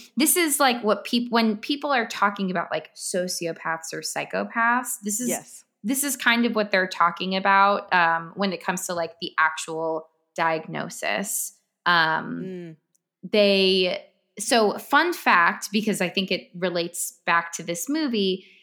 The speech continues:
Speaker 1: um, Esther, or Lena, is actually thirty-two.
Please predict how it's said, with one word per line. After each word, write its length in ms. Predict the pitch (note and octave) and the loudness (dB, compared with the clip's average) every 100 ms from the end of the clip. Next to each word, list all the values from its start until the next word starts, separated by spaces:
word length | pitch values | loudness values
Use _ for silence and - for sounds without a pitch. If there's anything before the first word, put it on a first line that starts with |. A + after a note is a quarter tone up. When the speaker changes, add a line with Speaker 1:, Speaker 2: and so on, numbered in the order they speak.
| _ _ | _ _
Speaker 1:
um, 680 | - F#3+ E3 D#3+ D#3+ D#3+ - - _ _ - | 2 2 2 0 -4 -8 -10 -16 _ _ 0
Esther, 640 | C#4 - G#3+ F#3+ A#3+ - - | 0 2 2 2 0 -6 -2
or 180 | G3 F3 | 2 2
Lena, 580 | F3+ A3 F#3+ E3+ F3+ G3+ _ _ _ | 2 2 2 0 -2 -4 _ _ _
is 480 | G#3 F#3+ F3+ E3 - - | 4 4 2 -2 -2 2
actually 400 | G3 F#3+ F#3+ E3+ | 2 2 -4 -4
thirty-two. 1120 | - E3+ E3 E3 D#3+ - - A3+ G2+ G2 - | -4 -4 -6 -10 -10 -10 -4 -2 -2 -4 -6